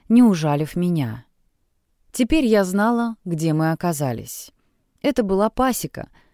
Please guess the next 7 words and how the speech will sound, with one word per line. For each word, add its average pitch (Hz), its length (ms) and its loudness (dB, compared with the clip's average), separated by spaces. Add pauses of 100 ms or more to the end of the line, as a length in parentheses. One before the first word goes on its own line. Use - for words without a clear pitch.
(180)
хотя 226 300 0
и 277 80 0
простая, 226 640 0
возможно, 196 800 0 (240)
ровесница 180 600 0
старого 156 400 0
дома. 127 460 -2